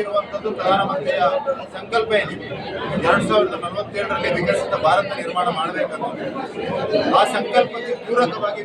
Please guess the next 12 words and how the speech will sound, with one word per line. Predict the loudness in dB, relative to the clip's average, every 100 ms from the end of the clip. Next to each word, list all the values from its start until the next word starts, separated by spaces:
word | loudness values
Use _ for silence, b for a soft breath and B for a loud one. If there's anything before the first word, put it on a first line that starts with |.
| -8
ವಿಕಸಿತ | -6 -4 0 2
ದಕ್ಷಿಣ | 2 0 -2 -2
ಕನ್ನಡ | -4 -4 -4
ನಿರ್ಮಾಣ | 2 2 2
ಮಾಡುವ | 0 -2 -2
ದೃಷ್ಟಿಯಿಂದ | -6 -6 -2 0 2 0 -2 -4 -6 -6 -4 -2
ದಕ್ಷಿಣ | -2 -2 -4
ಕನ್ನಡ | -4 -2 -2 0
ಜಿಲ್ಲೆಯಲ್ಲಿರುವಂತಹ | 2 2 0 -6 -4 -2 -2
ಎಲ್ಲ | 0 0 -2
ಪರಿಣಿತರು | -6 -6 -4 -4 -6 -6 -2 -2 0 0 0 0
ಮತ್ತು | 2 4